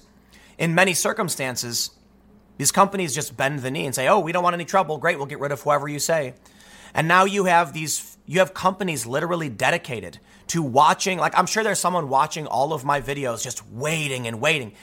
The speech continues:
waiting to capture some snippet out of context and then plaster all over the internet. That's what they do. They do, look, they do it more so to the more staunch conservative types. But how do we function in a society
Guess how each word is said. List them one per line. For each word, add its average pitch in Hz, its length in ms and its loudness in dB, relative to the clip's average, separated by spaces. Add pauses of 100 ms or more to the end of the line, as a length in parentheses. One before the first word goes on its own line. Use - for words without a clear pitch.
(140)
waiting 214 280 0
to 151 60 -4
capture - 540 -2
some 170 320 -2 (180)
snippet 170 440 -2
out 156 80 2
of 131 80 -6
context 143 640 -2
and 123 80 -8
then 120 140 -8
plaster 147 440 0
all 143 120 0
over 131 100 -4
the 127 80 -4
internet. 117 300 -8
That's - 100 -18
what 196 80 -14
they - 60 -8
do. 170 200 -2 (600)
They - 100 2
do, 226 380 4
look, 190 240 2
they 175 80 -4
do 196 120 6
it 185 40 2
more 170 240 2
so 151 180 -2
to 143 100 -8
the 135 60 -8
more 135 160 -4
staunch 131 320 -2
conservative 156 480 -2
types. - 400 -8 (380)
But 170 140 4
how 214 140 6
do 262 120 2
we 320 100 -4
function 180 480 0
in 156 80 -4
a 135 60 -4
society 123 540 0